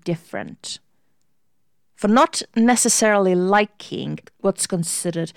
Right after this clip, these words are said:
the norm. For example, say everyone decided to all of a sudden love vanilla ice cream.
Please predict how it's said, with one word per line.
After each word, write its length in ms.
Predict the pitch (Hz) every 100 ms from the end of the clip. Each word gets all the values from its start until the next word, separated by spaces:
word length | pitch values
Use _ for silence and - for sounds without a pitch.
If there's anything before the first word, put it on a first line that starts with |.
| - 208
the 200 | 170 165
norm. 600 | 170 175 160 - - 156 - _ _ _ _ _ _ _ _ _ _ _ _ _ - -
For 160 | - 220
example, 640 | 208 196 185 175 214 240 - _ _ _ _
say 380 | - - 320 415 -
everyone 760 | 277 247 220 185 185 185 185 -
decided 760 | 185 - - 240 254 247 247 -
to 380 | - 196 175 -
all 260 | 220 240 247
of 160 | 240
a 60 | 226
sudden 680 | - 190 185 190 190 185
love 360 | 180 185 180 170
vanilla 520 | 165 180 175 175 170
ice 280 | 165 160 160
cream. 400 | - - - -